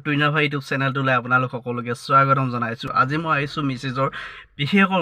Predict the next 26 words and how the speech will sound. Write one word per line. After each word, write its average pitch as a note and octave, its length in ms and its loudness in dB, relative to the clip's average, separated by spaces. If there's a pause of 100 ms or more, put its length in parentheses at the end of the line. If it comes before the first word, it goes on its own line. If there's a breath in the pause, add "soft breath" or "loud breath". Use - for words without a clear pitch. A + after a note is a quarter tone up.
ঘৰলৈ, B2+ 260 0 (100)
কাৰণ D#3 220 10
মিছেছৰ D3+ 380 2 (160)
পেহীয়েক C#3+ 360 -2 (320)
এল C#3 140 -2
পি F#3 80 -2 (100)
স্কুল E3 180 -10 (280)
এখনত D#3 320 2 (360 loud breath)
শিক্ষয়িত্ৰী F#3 440 2
কৰি E3+ 220 2
আছিলে, C#3 200 -4 (120)
মানে C#3 220 4
প্ৰধান D3 220 4 (100)
শিক্ষক। D3+ 300 2 (220)
আজি C#3 220 -4
সেই F3 140 2 (280)
স্কুলখনলৈ E3+ 680 0
যাব, D3+ 160 4 (520 loud breath)
কাৰণ C#3+ 180 2 (120)
স্কুলখনত F#3 440 2 (500)
ৰিটায়াৰ D#3+ 360 2
হোৱা, E3+ 180 6 (200)
এ, C#3 40 -4 (260)
পেহীয়েকজনী D3 540 0 (440 loud breath)
আজি C#3+ 200 -2
প্ৰায় E3 160 4